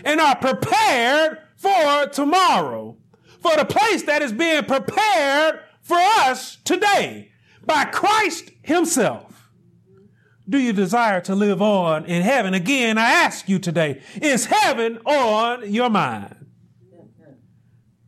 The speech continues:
Let us humbly receive the Lord's instructions so that we can live for heaven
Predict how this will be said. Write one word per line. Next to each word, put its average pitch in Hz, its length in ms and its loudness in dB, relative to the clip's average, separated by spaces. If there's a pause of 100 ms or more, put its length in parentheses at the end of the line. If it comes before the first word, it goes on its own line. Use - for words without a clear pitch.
(100)
Let 247 240 -2
us 220 200 -2
humbly 202 380 0
receive 175 500 0
the 160 80 -2
Lord's 175 420 0
instructions 143 800 -6
so 147 240 -4
that 139 240 -4
we 165 100 -4
can 147 220 -6
live 156 280 0
for 143 120 -2
heaven 127 480 -2